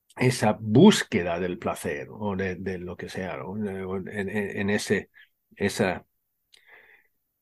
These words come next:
acción o, o tal de, eh, dopaminérgico, eh, yo creo que es bastante mal interpretada, eh, muchas veces, especialmente cuando hablamos de nuestros perros.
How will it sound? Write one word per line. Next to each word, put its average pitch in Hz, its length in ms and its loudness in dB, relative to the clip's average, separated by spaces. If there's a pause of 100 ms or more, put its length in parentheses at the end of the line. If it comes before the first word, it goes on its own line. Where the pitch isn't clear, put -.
(540)
acción 113 580 6
o, 98 100 0
o 98 420 -2
tal 107 380 2
de, 98 580 -2
eh, 92 60 -6
dopaminérgico, 104 1080 2
eh, 98 420 -2 (140)
yo 123 200 2
creo 160 280 -2
que 156 120 0
es - 140 -2
bastante 147 720 2 (880)
mal 117 380 4
interpretada, 113 840 0 (720)
eh, 98 480 -2
muchas 202 420 -2
veces, - 320 -4
especialmente 110 680 2
cuando 92 300 -4
hablamos 90 380 -4
de 90 80 -8
nuestros 80 420 -10
perros. 107 460 -4